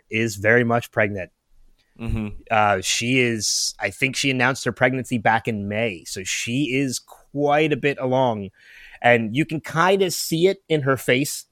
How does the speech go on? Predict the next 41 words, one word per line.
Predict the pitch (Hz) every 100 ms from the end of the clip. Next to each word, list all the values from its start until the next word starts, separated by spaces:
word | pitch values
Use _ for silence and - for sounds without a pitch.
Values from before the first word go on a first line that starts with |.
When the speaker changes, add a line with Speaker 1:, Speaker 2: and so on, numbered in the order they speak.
| _
Speaker 1:
this | 113 120 -
episode, | 117 104 117 90 104
which | 120 117
is | 104
what | 123
made | 127 131 131
me | 123
think, | - 127 117
like, | 120 113
is, | - 117 - - -
is | 123 - _ -
the | 117
actress | 127 185 - 392 -
pregnant | - 123 160 175
and | 127
they're | 120
hiding | 123 147 156 147
the | 123
baby | 104 104
bump? | 147 170 185 - _ _ - - -
And | 135 135
then | 135
when | 131
I | 127 127
looked | 117 135 -
into | 131 120 127 120
it, | 107 _ - - -
I |
looked | 123 131
into | 139 113
the | 120 123
actress, | 131 127 117
I'm | 113
like, | 107 98
"Yeah, | 120 101
she's | - - 101
indeed | 110 113 117 117
pregnant." | 107 127 107 -
She's | 104 104 98 - _ _ _ _ -
about, | - 107 107 113
like, | 110